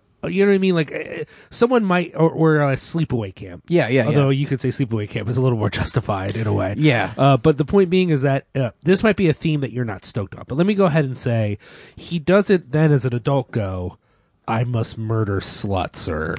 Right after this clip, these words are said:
Speaker 1: you know
Speaker 2: No,
Speaker 1: what I
Speaker 2: no,
Speaker 1: mean?
Speaker 2: there's
Speaker 1: Like, that, that happens in these movies, and that's not what happens. But it is a little weird that he's like, "Oh, my mom is engaging in sexual congress with Santa Claus. Now I must, uh,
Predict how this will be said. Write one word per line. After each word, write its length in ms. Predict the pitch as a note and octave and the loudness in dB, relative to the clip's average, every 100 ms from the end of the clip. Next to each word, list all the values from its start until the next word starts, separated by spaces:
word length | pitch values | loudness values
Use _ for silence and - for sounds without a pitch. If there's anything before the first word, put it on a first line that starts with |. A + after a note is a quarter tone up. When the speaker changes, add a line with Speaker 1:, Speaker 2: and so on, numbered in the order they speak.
| - | 0
Speaker 1:
you 80 | E3+ | 2
know 60 | F#3 | 4
Speaker 2:
No, 60 | |
Speaker 1:
what 80 | B3 | 4
I 40 | |
Speaker 2:
no, 60 | A#3+ | 2
Speaker 1:
mean? 140 | D#3+ D3 | 0 0
Speaker 2:
there's 220 | F#3+ D#3+ | 0 2
Speaker 1:
Like, 140 | D#3+ | 0
that, 280 | F3 F#3 - | 2 0 -2
that 260 | D#3+ F3 F3+ | -2 0 0
happens 340 | D#3 D#3+ E3+ | -2 -4 -2
in 60 | G3 | -2
these 160 | G3 F#3 | 0 2
movies, 300 | G3+ G#3+ F3 | 2 2 0
and 200 | D#3 C3+ | -2 0
that's 220 | E3 - | 0 2
not 100 | D#3+ | 0
what 120 | C#3+ | 0
happens. 360 | C3 B2 G2 - | -2 -6 -10 -2
But 260 | E3+ D#3+ - - - | 0 0 -4 -20 -2
it 140 | F3 | 0
is 280 | E3 A3+ A#3+ | 2 0 2
a 60 | F#3+ | 0
little 320 | E3+ G#3+ G3 | 2 2 4
weird 220 | E3 D#3 | 2 2
that 100 | C#3+ | 0
he's 200 | A#2 C#3+ | -2 -4
like, 320 | C3+ C3 A#2 - _ _ | -4 -4 -6 -14 _ _
"Oh, 380 | D#4+ B3+ D#3+ A2+ - _ _ | 0 2 4 2 -4 _ _
my 80 | E3 | -2
mom 260 | D#3 D#3+ E3+ | 2 2 2
is 180 | D#3 D#3 - | 0 -4 -8
engaging 500 | D#3 D#3 F3 E3+ E3+ | -6 -2 -2 0 -2
in 80 | |
sexual 340 | D3+ E3+ - D#3+ | -2 -2 0 0
congress 420 | - E3+ E3 C#3+ | 2 0 0 -2
with 100 | D#3 | -2
Santa 260 | B3 C4+ C#4 | -2 -2 0
Claus. 480 | D3 C#3 C#3 - - _ _ _ _ _ _ _ _ - | 2 4 2 -2 -14 _ _ _ _ _ _ _ _ -8
Now 320 | B2 C3+ C3 | 0 4 4
I 100 | C3 | 4
must, 460 | B2+ B2+ - _ _ _ - | 2 0 -2 _ _ _ -10
uh, 360 | B2+ A2 - | -6 -6 -6